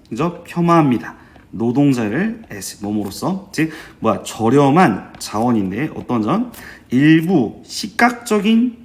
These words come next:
처리 과정, 네, 처리 과정을 가지고 있고, 그리고 한 쌍의 opposable, 즉 마주 닿을 수 있는, 그죠? 음, 이렇게 마주할 수 있는 요런 엄지를 가지고 있는 저렴한 자원 취급한다라는 겁니다. 여기까지 갔니?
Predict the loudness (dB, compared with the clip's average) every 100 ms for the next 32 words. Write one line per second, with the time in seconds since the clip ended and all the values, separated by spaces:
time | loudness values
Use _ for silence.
0 | -20 -14 0 4 6 4 -2 -10 -20 -12
1 | -8 -8 -4 -2 0 2 2 2 0 0
2 | -2 -4 -4 -6 -12 -20 -8 0 0 0
3 | -4 -2 4 4 2 -2 -2 -2 -2 2
4 | 4 4 2 -8 -6 -4 -2 -4 -4 -8
5 | -10 -18 _ -14 -14 -8 -4 -2 0 2
6 | 2 2 2 2 2 2 2 2 2 0
7 | 0 -4 -8 -12 -8 -8 -10 -10 -8 -8
8 | -6 -6 -6 -16 -8 -4 0 2 2 0
9 | 0 2 2 2 0 0 2 4 2 2
10 | -2 -4 -8 -6 -4 0 2 0 -4 -16
11 | -14 -4 -2 0 0 0 0 -4 -4 -2
12 | 0 0 -2 -2 -4 -6 -6 -4 -4 -4
13 | -4 -10 -12 -16 -20 _ _ -20 _ _
14 | -14 -14 -20 -18 -18 -6 -4 -2 -4 -4
15 | -2 -2